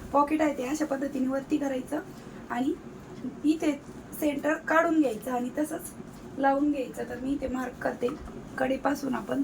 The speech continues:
तीन बोटं सोडून लावून घेत आहोत. तर या पद्धतीने कडेपासून तीन बोटं सोडून मी इथे वेलक्रो आहे ते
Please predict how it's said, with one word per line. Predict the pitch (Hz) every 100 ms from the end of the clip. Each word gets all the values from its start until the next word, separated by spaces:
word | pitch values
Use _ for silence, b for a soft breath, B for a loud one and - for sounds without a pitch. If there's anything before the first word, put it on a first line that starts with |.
| -
तीन | 302 285
बोटं | 277 254 277
सोडून | 269 247 233 302 - - - - - 254
लावून | 254 247 269
घेत | 247 202
आहोत. | 196 190 _ - - -
तर | 269
या | 294
पद्धतीने | 285 285 294 277 240 254 285
कडेपासून | 269 269 285 285 269 277
तीन | 285 269
बोटं | 269 277
सोडून | 277 247 240
मी | 247 269
इथे | 262 254 B B B
वेलक्रो | 262 262 269
आहे | 269 262
ते | 254